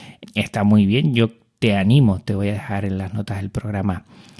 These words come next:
eh, la posibilidad de, de ir a, a este curso, y está genial porque a través de él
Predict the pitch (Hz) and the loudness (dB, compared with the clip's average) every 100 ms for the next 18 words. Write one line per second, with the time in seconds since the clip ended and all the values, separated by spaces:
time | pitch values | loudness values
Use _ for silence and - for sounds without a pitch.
0 | - - - 110 98 95 107 107 - - | -20 -12 -6 -4 -4 -4 -6 -6 -6 -4
1 | 101 98 101 101 98 - 107 110 104 113 | -2 0 2 2 0 -2 -4 -2 4 4
2 | 107 - 95 92 90 87 95 101 - 95 | 2 -2 -6 -8 -8 -8 -6 -8 -6 -4
3 | 117 98 - 131 - - 104 101 - 104 | -2 -2 0 -2 -2 -2 -2 -2 -4 -2
4 | 104 101 104 107 - 101 - - 92 92 | 0 2 2 0 0 -2 -4 -8 -8 -8
5 | 110 101 98 98 95 98 | -8 -6 -6 -4 -2 -2